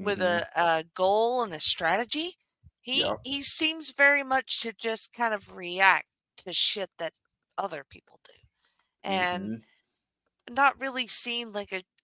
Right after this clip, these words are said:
Speaker 1: like, the one clear plan that he had, I felt, was for Jean Grey, and it ended up backfiring on him. And so I'm like, "Well," he's just not, like, he's very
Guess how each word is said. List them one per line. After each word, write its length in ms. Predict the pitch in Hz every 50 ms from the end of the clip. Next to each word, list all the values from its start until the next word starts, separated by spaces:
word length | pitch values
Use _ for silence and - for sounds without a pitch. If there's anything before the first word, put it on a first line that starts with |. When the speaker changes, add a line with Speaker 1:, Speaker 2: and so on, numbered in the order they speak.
| - - - - _ _ _ _ _
Speaker 1:
like, 160 | 220 220 - _ _ _ _ _ _ _ _
the 80 | 226 226
one 280 | 233 262 294 294 277 - _ -
clear 640 | - - 285 285 277 269 254 240 226 226 220 202 _ _ _ _ _
plan 440 | - - - 254 262 269 269 262 247
that 140 | 226 202 196
he 80 | 208 208
had, 240 | 202 208 220 220 214
I 80 | 202 196
felt, 400 | - - 226 220 208 202 - -
was 320 | - 190 190 190 - -
for 300 | - - 196 208 208 220
Jean 280 | 190 190 202 180 180 180
Grey, 260 | - 175 170 170 170
and 120 | 170 175 175
it 120 | 170 -
ended 240 | 160 170 175 175 165
up 160 | 175 170 165 - _ _ _ 165 _
backfiring 720 | - 185 185 - - - 175 175 175 165 156 147 147 151 156
on 180 | - - - -
him. 180 | 139 139 - - _ _ _ _ - - - _ _ _ _
And 520 | - 214 202 202 196 190 190 190 190 190 185 _ _ _
so 260 | - - - 185 185 185
I'm 100 | 190 190
like, 240 | 185 175 175 - _ _ _ _
"Well," 320 | - 214 220 233 247 - _ _ _ _ _ _ _ _ _ _ _ _ - _ _ _ _ _ _ _ _ _ _
he's 460 | _ - 254 269 254 - 277 262 247
just 340 | _ - 320 311 302 - -
not, 280 | 277 285 277 277 247 - - _ _ _ _ _ _ _ _
like, 140 | 240 247 -
he's 260 | - 254 277 254 -
very 640 | - - 262 277 285 294 302 294 285 285 269 269